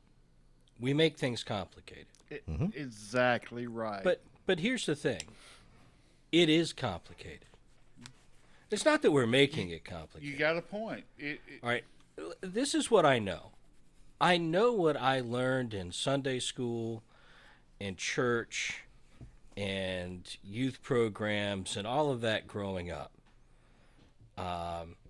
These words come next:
Speaker 1: again, didn't really read the Bible back then, but I know what I was taught. I know the stories and the basics. And then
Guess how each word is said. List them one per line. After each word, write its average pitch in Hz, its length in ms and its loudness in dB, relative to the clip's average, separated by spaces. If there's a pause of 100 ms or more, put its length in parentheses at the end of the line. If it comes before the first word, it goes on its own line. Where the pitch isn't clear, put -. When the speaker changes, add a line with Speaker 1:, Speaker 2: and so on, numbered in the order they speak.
Speaker 1:
again, 117 380 2
didn't 165 200 0
really 131 220 2
read 117 280 0
the 107 80 -2
Bible 92 380 2
back 87 280 -4
then, 92 160 -4
but 120 120 -4
I 143 100 2
know 147 120 2
what 117 120 0
I 90 80 -2
was - 180 -8
taught. - 480 -6 (760)
I 107 60 -10
know 110 100 -4
the 113 80 -6
stories 98 800 2
and 98 100 -4
the 95 60 -4
basics. 98 800 -4 (1500)
And 156 220 2
then 185 380 2